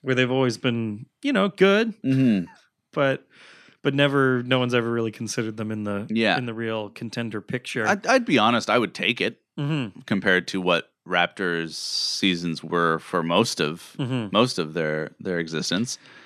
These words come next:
Speaker 1: But yeah, it's,
Speaker 2: Um,
Speaker 1: uh,
Speaker 2: but it's a weird place to be for, like, a full decade of, like,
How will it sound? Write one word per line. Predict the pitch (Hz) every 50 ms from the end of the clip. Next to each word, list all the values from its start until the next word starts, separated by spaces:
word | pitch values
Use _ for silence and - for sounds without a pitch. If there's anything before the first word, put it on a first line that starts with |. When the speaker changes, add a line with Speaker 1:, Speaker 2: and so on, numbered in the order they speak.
| - - _ _ _ _ _ _
Speaker 1:
But | - 123
yeah, | 135 175 170
it's, | 135 - -
Speaker 2:
Um, | 127
Speaker 1:
uh, | 123 123 120 120 117 117 123 - -
Speaker 2:
but | 104 101
it's | 95 -
a | 104
weird | 95 92 98 113 135 180 208 196
place | - 143 127 117 -
to | - 101
be | 101 123 107
for, | - 101 95
like, | 90 87 -
a | 87
full | - - - 143 123 104
decade | 85 87 101 95 95 - 87 76 69 73
of, | 78 78 76 -
like, | 80 73 67 73 76 - - -